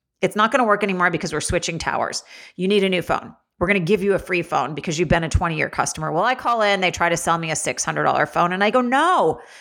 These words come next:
my phone works fine." So anyway, that was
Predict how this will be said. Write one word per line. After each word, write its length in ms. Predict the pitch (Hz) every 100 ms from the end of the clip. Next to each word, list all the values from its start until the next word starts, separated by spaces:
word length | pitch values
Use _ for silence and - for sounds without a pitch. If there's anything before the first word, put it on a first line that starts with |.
| - -
my 80 |
phone 260 | 226 302 311
works 280 | 311 302 -
fine." 680 | - 247 285 294 165 120 - _ - - -
So 440 | - - 247 233 233
anyway, 460 | 247 254 202 160 170
that 200 | 185 -
was 240 | 214